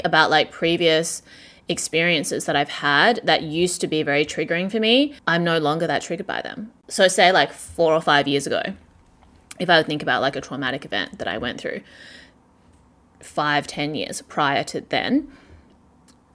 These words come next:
I would get really emotionally triggered and I would be able to, like, re-, I was, like, re-traumatizing myself, like, experiencing that thing again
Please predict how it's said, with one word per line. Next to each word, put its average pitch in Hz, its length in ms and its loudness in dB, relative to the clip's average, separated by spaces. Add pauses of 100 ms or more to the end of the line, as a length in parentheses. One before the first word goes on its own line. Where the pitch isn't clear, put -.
(120)
I 170 140 6
would 160 100 2
get 151 240 4
really 151 220 2
emotionally 147 480 -2
triggered 160 540 0 (500)
and 147 760 2 (600)
I 160 40 6
would 156 160 0
be 151 100 2
able 143 240 2 (140)
to, 147 140 0
like, 135 220 -2
re-, 160 340 -4 (160)
I 180 80 4
was, 175 100 2
like, 147 140 0
re-traumatizing 151 640 -6
myself, - 320 -10
like, - 140 -8
experiencing 147 800 -6
that 135 200 -4
thing 135 200 -8
again 139 480 -2